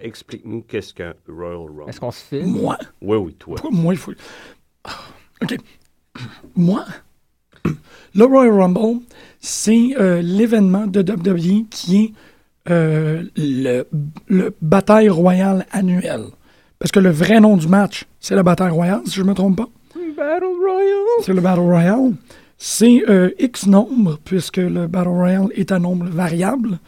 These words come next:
Speaker 2: Mais le Battle Royale, d'habitude, il est à vingt.
Speaker 3: Vingt.
Speaker 2: Il me semble.
Speaker 3: Puis le Royal Rumble est à trente, c'est ça ?
Speaker 2: Et c'est pour ça qu'il y a le Royal, c'est un Royal Rumble
Speaker 3: Ro-,
Speaker 2: et non pas un Battle Royale.
Speaker 3: Un Royal.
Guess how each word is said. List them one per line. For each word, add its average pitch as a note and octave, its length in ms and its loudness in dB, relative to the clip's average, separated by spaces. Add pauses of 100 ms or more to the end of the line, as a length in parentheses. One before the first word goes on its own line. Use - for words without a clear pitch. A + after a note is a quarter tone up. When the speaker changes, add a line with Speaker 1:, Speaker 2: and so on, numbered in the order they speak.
(140)
Speaker 2:
Mais G#3+ 120 0
le G3+ 60 -2
Battle A#3+ 280 -2
Royale, F#3+ 320 -2
d'habitude, E3 560 -4
il D#3+ 100 -6
est C#3+ 100 -6
à C#3+ 100 0
vingt. D#3+ 320 -4 (140)
Speaker 3:
Vingt. F3+ 320 2 (400)
Speaker 2:
Il F3+ 100 2
me E3+ 40 -4
semble. E3+ 480 -2 (260)
Speaker 3:
Puis E3+ 120 -6
le F#3 100 -2
Royal G#3 280 2
Rumble A3 320 4
est G3+ 120 0
à F3+ 80 0
trente, E3 640 -2
c'est F#3 160 -4
ça ? A#3+ 220 -6
Speaker 2:
Et C#3 80 -10
c'est B2 80 -14
pour B2+ 100 -10
ça C#3 100 -8
qu'il C3 160 -10
y A#2+ 40 -4
a A2+ 40 -6
le A2+ 60 -10
Royal, A2+ 280 -6
c'est - 160 -14
un B2 100 -4
Royal A#2+ 380 -6
Rumble E3 240 -6
Speaker 3:
Ro-, E3+ 80 -2
Speaker 2:
et - 40 -4
non A#2+ 140 -2
pas B2+ 260 -6
un A#2+ 80 -10
Battle A#2 240 -8
Royale. A2+ 440 -12
Speaker 3:
Un A#2 100 -8
Royal. A2 500 -6